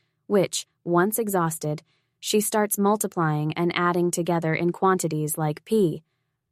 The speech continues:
hypothesis one, observation one, asterisk, P,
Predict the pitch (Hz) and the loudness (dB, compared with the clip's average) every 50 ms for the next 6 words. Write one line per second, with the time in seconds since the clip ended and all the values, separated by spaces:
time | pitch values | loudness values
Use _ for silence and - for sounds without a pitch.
0 | _ _ - 196 180 - 175 165 160 160 151 - 160 151 - 175 170 160 156 151 | _ _ -4 -4 -2 0 0 -2 0 -2 -4 -4 -4 -4 -2 0 0 0 0 -2
1 | 151 160 - _ _ _ _ _ - 170 170 165 165 - 170 165 170 165 160 - | -4 -6 -8 _ _ _ _ _ 0 0 2 2 2 2 2 2 2 0 0 0
2 | - 160 160 151 147 147 156 165 165 _ _ _ _ _ _ _ _ _ - 190 | 0 -2 -2 -2 -2 -4 -6 -8 -10 _ _ _ _ _ _ _ _ _ -4 -2
3 | 190 190 185 - - 170 156 147 151 160 - - - _ _ _ _ _ _ _ | -2 0 -2 -2 -2 -2 -2 -4 -6 -8 -12 -14 -18 _ _ _ _ _ _ _
4 | - 247 233 196 165 160 160 | -2 0 2 2 2 2 -2